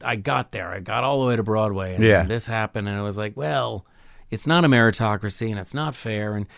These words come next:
Speaker 1: you know, these are things that <laughs> young people learn, and I, I, I learned it, and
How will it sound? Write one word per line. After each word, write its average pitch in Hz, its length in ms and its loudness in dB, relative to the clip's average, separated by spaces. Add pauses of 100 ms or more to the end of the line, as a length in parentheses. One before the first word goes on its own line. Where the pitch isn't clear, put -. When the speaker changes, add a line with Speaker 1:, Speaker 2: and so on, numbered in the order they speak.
(220)
Speaker 1:
you 247 120 4
know, 254 160 6
these 220 220 0
are 214 80 4
things 180 360 2
that - 300 2
<laughs> 180 380 4
young 190 160 4
people 208 400 0
learn, 220 340 6
and 135 140 6
I, 147 80 8
I, - 640 2
I 151 120 -2
learned 160 360 2
it, 156 100 4
and 143 280 2